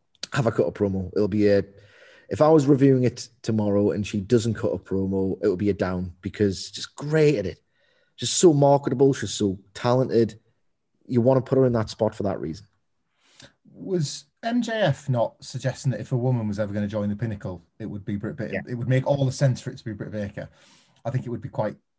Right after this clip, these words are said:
Speaker 2: I know we talked about this in the Cody match, but it doesn't need to be over the top. But I think it would be quite something if the Lockjaw, like, we just saw the bloodied teeth of her, of her opponent losing, like, as a kind of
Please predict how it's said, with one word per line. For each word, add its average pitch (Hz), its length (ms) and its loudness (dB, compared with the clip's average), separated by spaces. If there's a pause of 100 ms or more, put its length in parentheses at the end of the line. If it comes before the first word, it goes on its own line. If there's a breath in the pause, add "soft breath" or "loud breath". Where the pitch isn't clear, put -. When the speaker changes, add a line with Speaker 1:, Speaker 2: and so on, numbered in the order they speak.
(580)
Speaker 2:
I 139 60 -4
know 147 100 4
we 131 100 4
talked 135 200 0
about 120 140 -2
this - 160 -10
in 123 60 -2
the 113 60 -4
Cody 110 320 -4
match, - 280 -10 (260 soft breath)
but - 100 -6
it 104 80 -8
doesn't 107 240 -4
need 107 200 -8
to - 40 -14
be 110 120 -4
over 101 160 -4
the 90 100 -10
top. - 300 -4 (200 soft breath)
But - 100 -8
I 104 40 -8
think 117 100 -6
it 117 40 -8
would 110 120 -8
be 98 60 -14
quite 101 260 -4
something 101 320 -6
if - 240 -8 (180)
the 110 120 -6
Lockjaw, 98 520 -6 (360)
like, 98 200 -10
we 107 60 -8
just 104 160 -10
saw 107 160 -2
the 101 80 -6
bloodied 104 420 -8
teeth 104 380 -10 (240)
of 101 80 -10
her, 101 240 -6
of 104 140 -6
her 101 160 -4
opponent 101 420 -6
losing, 104 400 -6 (260 soft breath)
like, 101 180 -8
as 110 100 -10
a 104 40 -10
kind 110 200 -4
of 101 200 -6